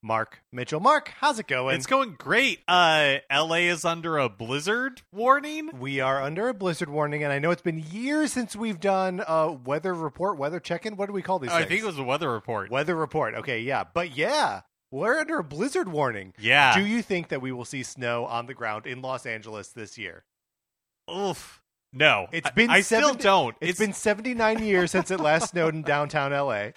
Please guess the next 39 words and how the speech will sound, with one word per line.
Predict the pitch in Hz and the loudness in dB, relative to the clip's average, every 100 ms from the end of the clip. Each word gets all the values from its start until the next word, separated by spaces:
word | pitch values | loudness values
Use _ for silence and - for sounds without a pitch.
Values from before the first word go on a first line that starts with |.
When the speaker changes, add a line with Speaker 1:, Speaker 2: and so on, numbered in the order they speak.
| - | -16
Speaker 2:
<laughs> | 185 | -8
It | 196 190 | -6 -6
still | - 240 240 | -2 0 0
feels, | 247 226 208 160 | -2 -2 -2 -4
I | 127 | -4
know, | 131 139 160 165 - 120 | -2 -2 -2 -6 -8 -4
I | |
know | 123 131 | 0 0
we're | 170 | 0
under | 190 208 | 0 -2
a | |
blizzard | 180 185 170 175 | 0 -2 -2 -4
warning. | 156 156 151 147 156 | -2 0 0 -4 -4
Speaker 1:
Uh-huh. | 104 110 104 - 120 | -4 -4 -4 -4 2
Speaker 2:
Um, | 127 123 120 110 107 | 4 6 4 0 -6
but | - 147 120 | -4 -4 -6
n-, | 131 135 _ | -20 -20 _
no, | 131 131 160 175 127 98 92 92 - | -16 -6 2 4 4 2 -2 -4 -4
it, | 196 - | -2 -4
it | 220 220 | -8 -6
just | 233 262 | -6 -6
doesn't | 277 277 | -8 -10
feel | - 190 135 | -6 -6 -6
possible. | - 151 147 120 104 | -2 0 0 -2 -4
Like, | 117 135 | -2 -2
I | 131 | -4
was | 131 | -2
driving | 143 143 - 120 | 0 2 0 -2
Speaker 1:
Mm-hmm, | |
Speaker 2:
over | 123 123 | -2 -4
Speaker 1:
mm-hmm, | 127 127 | -6 -6
Speaker 2:
here | 120 | -6
Speaker 1:
mm-hmm. | 117 | -8
Speaker 2:
today, | 120 113 104 95 - _ _ - | -4 0 2 0 -6 _ _ -4
and | 147 147 | -2 -2
it's | 156 | -8
cold | - 302 220 | -6 -2 0
outside, | 139 - 139 127 120 | -2 0 0 0 -2
but | - 135 | -2 -2